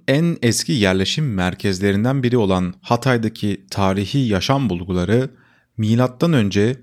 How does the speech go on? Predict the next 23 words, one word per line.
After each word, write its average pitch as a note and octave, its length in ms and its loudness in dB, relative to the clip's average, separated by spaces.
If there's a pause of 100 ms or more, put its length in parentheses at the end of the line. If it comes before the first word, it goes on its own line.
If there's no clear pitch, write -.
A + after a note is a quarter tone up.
(360)
yüz C3 300 2
binlere A2+ 460 2
kadar G2+ 380 0 (220)
uzanmaktadır. F#2 880 -4 (540)
Bu C3+ 200 4
anlamda F#2+ 720 0 (300)
çok A#2 320 -2
önemli F#2+ 640 2 (300)
ve F#2+ 260 -2
kadim G#2 640 0
bir G2 140 0
şehir F#2 400 -2
olan F2 360 -2
Hatay'ın F2+ 520 -2
tarihi, F#2+ 680 0 (500)
doğal A2+ 300 2
güzellikleri A#2+ 800 0 (460)
görülmeye G2+ 800 2 (380)
ve - 120 -2
inanılmaz F2+ 720 0
çeşitli - 420 -4
mutfağı F#2 420 0
ise A2 340 0